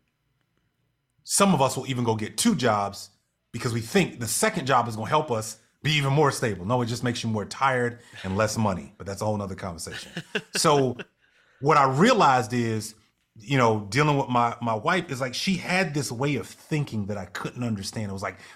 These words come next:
Speaker 1: I'm corporate guy, so I'm speaking Greek and she's speaking, like, Mandarin.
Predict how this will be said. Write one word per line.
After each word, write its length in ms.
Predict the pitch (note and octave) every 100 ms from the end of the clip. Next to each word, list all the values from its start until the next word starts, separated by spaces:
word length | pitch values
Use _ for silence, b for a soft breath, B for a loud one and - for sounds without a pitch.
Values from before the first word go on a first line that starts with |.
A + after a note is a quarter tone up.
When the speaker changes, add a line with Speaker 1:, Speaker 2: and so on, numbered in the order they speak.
| B -
Speaker 1:
I'm 180 | E3+ F#3+
corporate 400 | - F3 D#3 A#2
guy, 200 | B2 A#2
so 120 | B2+
I'm 80 | C#3
speaking 380 | - D3+ B2
Greek 300 | A#2 B2+ B2
and 80 | A2
she's 260 | - D#3 C3+
speaking, 480 | - D3 C#3 B2+ A2
like, 160 | G2+
Mandarin. 560 | G2+ A#2 C3 F2 C#2+